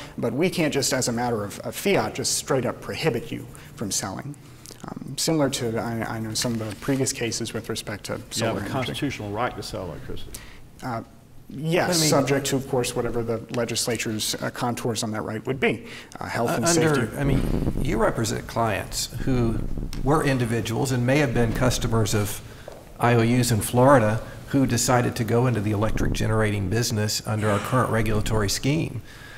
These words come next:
Speaker 3: Um, so, are, it, it, I mean, but, but to suggest that every customer today can sell and grant electricity would still be misleading,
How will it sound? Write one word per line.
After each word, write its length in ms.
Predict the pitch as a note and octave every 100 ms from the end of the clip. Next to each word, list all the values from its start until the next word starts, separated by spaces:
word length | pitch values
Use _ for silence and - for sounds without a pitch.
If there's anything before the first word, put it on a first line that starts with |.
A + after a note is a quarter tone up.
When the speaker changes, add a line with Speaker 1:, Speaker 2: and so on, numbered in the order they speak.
| - -
Speaker 3:
Um, 680 | A#2 A2 G#2 G2+ - - -
so, 300 | - B2+ A2+
are, 120 | A#2
it, 320 | A2+ B2 - -
it, 60 | - - - - - - - - - - _ - - - - -
I 80 | B2+
mean, 320 | B2 A#2 G2+ - -
but, 420 | B2 A2+ - -
but 200 | B2 B2
to 100 | A#2
suggest 880 | - G#2+ A#2+ D3 C3 A#2 - - G2+
that 240 | A2+ G#2+
every 280 | - A#2+ B2
customer 540 | A#2 C#3 A#2+ - A2+ G#2
today 480 | A2 G2+ A#2 B2
can 340 | G#2+ - G2+ G2
sell 400 | - A#2+ A#2 A2
and 220 | G#2+ G2+
grant 320 | G2 A#2 - -
electricity 720 | A2 G#2+ G2+ - B2 - G2+
would 160 | G2+
still 200 | - B2+
be 140 | A#2 G#2+
misleading, 680 | F#2 - G#2+ B2+ G2 F#2